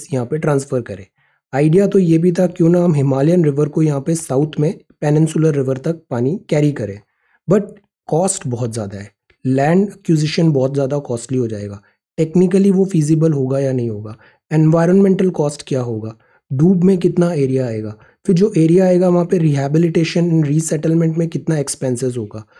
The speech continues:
प्रोजेक्ट का ड्यूरेशन कितना होगा, because इंडिया में हम प्लान दस साल करते हैं, वो हो जाता है ट्वेंटी फ़ाइव थर्टी ईयर, तो कॉस्ट बहुत ज़्यादा बढ़ जाती है।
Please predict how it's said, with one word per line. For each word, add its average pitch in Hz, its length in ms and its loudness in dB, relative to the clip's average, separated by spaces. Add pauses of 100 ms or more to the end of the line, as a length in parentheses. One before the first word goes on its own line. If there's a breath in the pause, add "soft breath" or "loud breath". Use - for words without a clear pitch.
(180 soft breath)
प्रोजेक्ट 165 460 -2
का 202 180 -4 (260)
ड्यूरेशन 156 580 4
कितना 160 300 -2
होगा, 127 220 -4
because 135 340 -4
इंडिया 147 280 2
में 165 140 4
हम 165 100 2
प्लान 156 320 0
दस 151 220 0
साल 175 180 0
करते 156 280 -2
हैं, 160 80 0
वो 160 200 0
हो 139 80 2
जाता 151 260 -2
है 160 60 -2
ट्वेंटी 156 400 0
फ़ाइव 160 280 -2
थर्टी 127 200 -8
ईयर, 107 240 -6 (400 soft breath)
तो 190 60 2
कॉस्ट 160 420 -2
बहुत 147 200 -2
ज़्यादा 151 220 0
बढ़ 151 180 0
जाती 107 320 -6
है। 104 100 -20